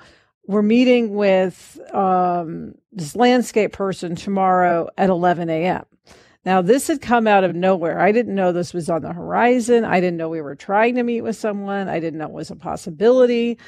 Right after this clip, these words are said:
And I just, like, totally lost it. I was like, "What? That messes with my whole day. I have a plan. Sarah and I have a schedule." You know, and I just immediately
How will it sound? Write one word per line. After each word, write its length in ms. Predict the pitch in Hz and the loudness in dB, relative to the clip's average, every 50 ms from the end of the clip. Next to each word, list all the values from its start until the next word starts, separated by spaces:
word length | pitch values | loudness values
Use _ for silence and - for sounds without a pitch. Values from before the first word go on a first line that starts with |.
| - - - _ _ _ _ | -20 -20 -20 _ _ _ _
And 140 | - 196 208 | -4 -2 0
I 100 | 208 208 | 2 2
just, 280 | 170 214 214 - - 214 | 2 0 -2 0 0 0
like, 280 | 196 185 - _ _ | 0 0 -2 _ _
totally 460 | - - - 220 226 233 233 233 220 | -18 -6 0 0 0 2 4 2 2
lost 480 | 196 170 160 160 151 160 160 - - - | 2 2 0 0 0 -2 -2 -6 -10 -10
it. 160 | - - - - | -10 -10 -8 -10
I 80 | - | -10
was 160 | 185 185 180 | -10 -10 -8
like, 220 | - 180 165 - - | -8 -8 -10 -10 -12
"What? 480 | 170 175 160 151 196 240 277 294 - _ _ | -16 -12 -2 2 2 4 4 2 -2 _ _
That 180 | - 240 - - | 0 0 0 0
messes 360 | 254 240 226 - 254 220 226 | -2 -4 0 0 -2 0 0
with 140 | 233 233 233 | -4 -2 0
my 160 | 233 220 220 | 0 0 0
whole 300 | 196 196 233 233 226 220 | 0 2 2 2 2 0
day. 400 | 196 180 240 247 262 240 202 - | 0 2 2 4 4 4 2 2
I 140 | - - 214 | 2 2 0
have 140 | 233 220 226 | 0 0 -2
a 80 | 233 | -4
plan. 640 | 220 - - - 226 254 254 254 233 208 185 165 165 | -6 -8 -6 -2 0 2 4 4 4 2 2 -2 -6
Sarah 360 | 165 - - 226 233 240 247 240 | -8 -4 -2 0 0 0 0 -2
and 100 | 226 226 | -4 -4
I 80 | 226 | -4
have 160 | 233 226 214 202 | -4 -4 -4 -6
a 40 | 214 | -8
schedule." 680 | - - - 277 262 262 202 - 214 190 175 170 160 - - - - - - _ _ _ _ | -12 -6 0 0 0 0 0 -2 -4 -4 -2 -4 -4 -8 -12 -20 -20 -20 -20 _ _ _ _
You 100 | 214 233 | 2 4
know, 140 | 233 220 208 | 4 4 4
and 100 | 202 202 | 2 2
I 60 | 196 190 | 0 0
just 240 | 170 196 190 - - | 0 -4 -6 -6 -8
immediately 1120 | - 190 202 208 220 233 262 285 302 294 277 233 - - 180 175 160 165 170 170 180 | -8 -6 -4 -4 -2 0 2 4 4 4 4 2 2 0 -2 -2 -2 -2 -4 -8 -8